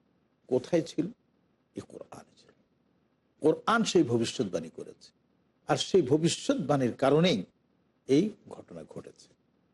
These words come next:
সে যাই হোক, আরও কিছু ঘটনা আছে, আমরা আর গেলাম না। প্রমাণ করার প্রয়োজন ছিল যে কোরআনের ভবিষ্যৎবাণী দেওয়ার কারণেই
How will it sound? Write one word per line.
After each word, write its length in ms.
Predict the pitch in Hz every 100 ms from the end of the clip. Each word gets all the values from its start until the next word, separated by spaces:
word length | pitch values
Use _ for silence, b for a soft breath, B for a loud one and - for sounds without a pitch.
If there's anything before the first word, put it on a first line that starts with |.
| _ _ -
সে 100 | 220
যাই 220 | 214 247
হোক, 160 | 175 202 _ _ _ _
আরও 160 | 131 123
কিছু 240 | 117 - -
ঘটনা 280 | 98 87
আছে, 200 | 78 -
আমরা 240 | 80 78 80
আর 40 | -
গেলাম 200 | 123 151
না। 200 | 170 190 - _ _ _
প্রমাণ 280 | 127 107 101 -
করার 220 | 120 123 -
প্রয়োজন 340 | 156 160 185
ছিল 220 | 175 196 180
যে 140 | 143
কোরআনের 580 | - 156 - 127 147 160 - _ -
ভবিষ্যৎবাণী 1300 | 113 143 190 - - 220 127 - 123 135 165 202 240 - _ _ _ _ _ _ _ -
দেওয়ার 280 | 131 131 120
কারণেই 540 | 127 117 127 151 147